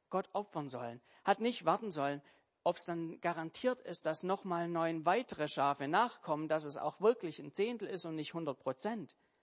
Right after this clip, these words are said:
Nein, es war wirklich ein Glaubensschritt, dieses erste Lämmchen zu nehmen und zu vertrauen.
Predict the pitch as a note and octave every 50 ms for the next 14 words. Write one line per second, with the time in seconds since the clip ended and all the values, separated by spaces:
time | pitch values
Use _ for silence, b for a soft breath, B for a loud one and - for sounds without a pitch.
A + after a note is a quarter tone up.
0 | b b b b _ _ _ _ _ _ _ _ _ _ - B2+ D#3+ F3+ A3 B3+
1 | C4+ A#3+ - - - F3 - D3+ E3 F#3 A3 G#3 B3 B3 - G3 F#3 E3 D3+ D#3+
2 | - - F3+ F#3+ A3+ C4 C4+ B3+ G3 F#3 - - - F3+ F3 - B B B B
3 | F#3 F3 D#3 C3+ - - _ - - A3 B3+ C#4 C#4+ - - - - A3+ A3 A3+
4 | - _ _ _ - E3 E3+ F#3 G#3 G#3+ G#3 G3+ G#3+ G#3+ G3+ G3+ - - G3+ G3
5 | F#3+ F#3+ F3 D3+ C#3 C3 C3 C3+ _ b b b b b b - D#3+ D#3 - D3
6 | - D3 - - - F3 F3+ E3 C#3+ B2